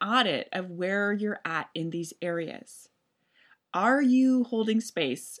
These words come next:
for connection with yourself and with people who understand and energize you? Are you setting aside time to feel grateful for tiny moments of goodness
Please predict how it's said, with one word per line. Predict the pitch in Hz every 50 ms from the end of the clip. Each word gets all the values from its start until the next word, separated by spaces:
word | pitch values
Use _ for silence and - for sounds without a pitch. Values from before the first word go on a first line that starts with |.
| _ _
for | - - 175 170 160 170
connection | - - 196 190 170 175 - - 196 175 180
with | 160 170 -
yourself | - 170 170 - - 139 110 - - - - - _ _ _ _ _
and | - 180 175 170 170 165 170 165
with | 170 170 170
people | - - 196 190 - 190 185 185
who | 185 180 - -
understand | 180 175 151 170 175 - - 147 151 156 151 147 - - -
and | 170 - - -
energize | 180 175 175 175 165 165 170 131 - - - -
you? | - - - - _ _ _ _ _ _ - - - - - - _ _ -
Are | 190 214 262 285 311
you | 269 240 240 233 220 202 202
setting | 196 - - 196 208 226 233 226
aside | 226 - 226 196 208 214 -
time | - - - 294 330 269 202
to | 190
feel | 190 - 190 190
grateful | 185 - - 185 233 277 277 - - 151 160
for | - - 160
tiny | 170 - - - 185 220 240 240
moments | 220 226 233 240 208 160 135 143 - -
of | - 170 170 -
goodness | - 220 233 208 160 101 - - -